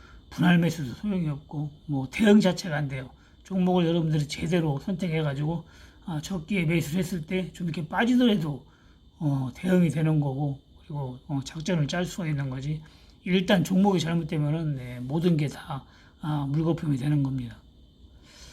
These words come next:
네, 오늘 방송 이만 마치고 내일 금요일 장 끝나고 뵙겠습니다. 네, 그리고 멤버십 가입하신 회원분들은 지나간 방송 거는 보지 마시고 최근 걸 보고 해야 됩니다. 최근 걸 보시고 대응을 하셔야 됩니다.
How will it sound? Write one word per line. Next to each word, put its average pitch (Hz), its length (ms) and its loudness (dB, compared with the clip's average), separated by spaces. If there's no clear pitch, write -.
네, 180 260 6
오늘 196 200 6
방송 196 320 4
이만 190 260 2
마치고 175 760 0
내일 175 320 2
금요일 185 380 4
장 170 200 0
끝나고 185 360 0
뵙겠습니다. 165 920 -4
네, 190 240 6
그리고 202 220 6
멤버십 180 400 4
가입하신 196 400 4
회원분들은 185 800 2
지나간 202 480 6
방송 175 380 0
거는 151 280 0
보지 151 260 -6
마시고 147 460 -4
최근 240 360 4
걸 220 180 0
보고 160 180 0
해야 160 120 -2
됩니다. 135 360 -6
최근 190 400 -4
걸 151 220 -4
보시고 160 500 -4
대응을 156 360 2
하셔야 156 300 0
됩니다. 143 560 -4